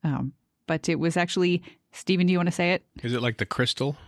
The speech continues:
Speaker 1: Yeah, the
Speaker 2: Yeah.
Speaker 1: Enlightenment diamond is what they are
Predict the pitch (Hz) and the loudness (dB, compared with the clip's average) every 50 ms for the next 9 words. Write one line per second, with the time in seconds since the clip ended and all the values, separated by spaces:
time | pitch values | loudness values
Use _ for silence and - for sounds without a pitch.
0 | - - - - - _ _ _ _ - 156 151 139 143 143 - - - 185 - | -20 -20 -20 -20 -20 _ _ _ _ -2 0 2 2 0 0 0 0 0 2 4
1 | - 214 208 190 180 196 - - 196 170 170 180 175 - - 170 151 147 156 147 | 6 6 6 6 6 4 4 4 4 4 4 4 4 2 2 2 4 4 4 4
2 | 160 160 147 131 127 131 123 127 135 139 139 135 135 143 135 127 131 127 127 135 | 6 6 6 6 6 4 4 2 2 0 -2 0 0 0 2 2 2 0 0 -2